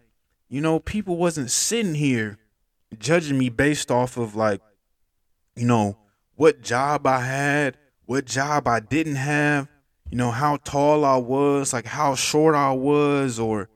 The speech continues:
how attractive I was, or how attractive I'm not. Like, you know, my, my value was never, wasn't based off that. It was all, it, you know, people just coming up to me saying, like,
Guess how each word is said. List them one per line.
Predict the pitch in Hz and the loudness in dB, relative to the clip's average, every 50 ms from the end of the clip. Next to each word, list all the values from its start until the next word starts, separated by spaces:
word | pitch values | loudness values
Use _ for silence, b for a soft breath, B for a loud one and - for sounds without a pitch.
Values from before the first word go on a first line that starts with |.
| _ _ _ _ _ _ | _ _ _ _ _ _
how | - - 139 147 143 131 | -8 -4 -2 0 0 0
attractive | 113 - - - 165 156 175 _ - 151 139 143 | 0 0 0 0 0 0 0 _ -2 -2 0 2
I | 139 139 | 2 2
was, | 135 131 139 143 139 139 135 127 | 2 2 2 2 2 2 0 0
or | 143 | -2
how | 139 143 139 127 120 | 0 2 2 2 2
attractive | 117 - - 170 151 - _ - 139 123 120 | 2 -2 -2 -2 -2 -2 _ -4 -6 -2 0
I'm | 120 117 113 117 120 | -2 -2 0 -2 0
not. | 127 147 160 156 131 107 | 0 2 2 2 2 2
Like, | 113 120 117 113 - _ _ _ _ _ - | 0 -2 -2 -4 -6 _ _ _ _ _ -8
you | 123 139 | -4 -2
know, | 143 147 156 | 0 0 0
my, | 160 147 113 76 | 0 -2 -2 -2
my | 101 131 135 139 | -4 -4 -4 -4
value | 120 117 135 143 151 160 165 160 147 143 | -4 -2 -2 0 2 2 2 2 2 2
was | 143 135 120 | 2 0 -2
never, | 127 135 143 151 143 135 131 120 | -2 0 0 0 -2 -2 -4 -6
wasn't | 104 95 123 139 135 139 135 123 113 | -4 -4 -6 -4 -4 -2 -4 -4 -2
based | 139 170 220 214 - - | -2 -2 -2 -2 0 0
off | 147 123 120 117 - - | 2 0 0 0 -2 -4
that. | 120 117 117 | -2 -2 -2
It | 123 | -2
was | 123 120 120 120 | -2 -2 0 2
all, | 127 131 135 120 98 - | 2 4 4 2 0 -2
it, | - 107 113 123 - - | -6 -6 -8 -8 -10 -8
you | 123 131 131 | -6 -4 -4
know, | 127 | -4
people | 110 - - 165 185 185 - 156 | -4 -4 -2 0 0 0 0 -2
just | 147 - 139 - - | 0 0 -2 -4 -2
coming | - 160 151 156 156 160 | -2 -2 0 2 2 2
up | 160 147 - | 2 0 0
to | - 135 | -4 -2
me | 131 127 123 | -2 -2 -2
saying, | 123 - 143 131 131 127 127 123 | -4 -4 -2 -2 0 0 0 0
like, | 120 120 117 107 92 | 0 -2 -2 -4 -8